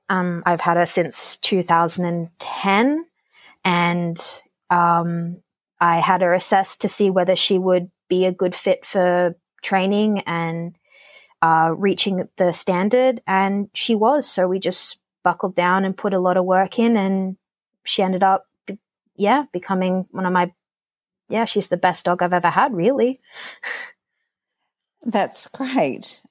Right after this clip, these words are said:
Speaker 2: Um, so tell us a little bit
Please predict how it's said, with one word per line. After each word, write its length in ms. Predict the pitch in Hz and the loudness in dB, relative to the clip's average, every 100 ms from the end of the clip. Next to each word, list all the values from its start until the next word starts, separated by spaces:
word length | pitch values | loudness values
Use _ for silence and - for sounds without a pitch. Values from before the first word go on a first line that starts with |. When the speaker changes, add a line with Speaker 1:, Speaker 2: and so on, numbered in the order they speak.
| - | -2
Speaker 2:
Um, 640 | 190 185 185 185 190 - _ _ _ _ _ _ _ _ _ _ _ - _ - - _ _ _ _ - | 2 2 0 -4 -6 -10 _ _ _ _ _ _ _ _ _ _ _ -20 _ -20 -20 _ _ _ _ -4
so 440 | - - 220 226 | 0 2 2 2
tell 300 | 220 294 285 | 0 2 2
us 200 | 294 - | 2 0
a 60 | 254 | 0
little 180 | 240 226 | 0 0
bit 280 | 214 - | 0 -2